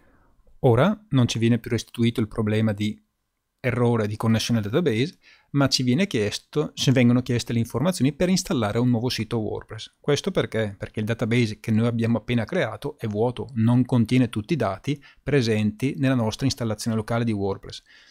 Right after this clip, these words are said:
Dovremo quindi procedere a trasferire il database che noi abbiamo sul nostro Mac, sul nostro Windows, sul server remoto. Per fare questo, a seconda del software utilizzato sul tuo Mac o sul tuo P C per installare WordPress,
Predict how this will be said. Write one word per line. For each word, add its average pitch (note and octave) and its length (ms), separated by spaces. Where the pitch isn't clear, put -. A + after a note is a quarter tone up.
Dovremo C3 300
quindi C3+ 300
procedere C3+ 440
a F#3+ 60
trasferire A#2 560
il A2 140
database A2+ 480
che - 100
noi A2 100
abbiamo G#2+ 320
sul G#2+ 200
nostro G#2+ 320
Mac, A2 320
sul - 180
nostro G2+ 300
Windows, A2+ 600
sul - 240
server G#2+ 380
remoto. - 460
Per B2 140
fare A#2+ 300
questo, A2+ 420
a F3+ 140
seconda A#2 680
del A#2+ 160
software A#2+ 480
utilizzato A2 880
sul G#2+ 240
tuo A#2+ 140
Mac A#2 260
o A#2 40
sul A2+ 180
tuo A#2+ 140
P - 80
C B2 180
per A#2+ 100
installare A#2 380
WordPress, C#3+ 500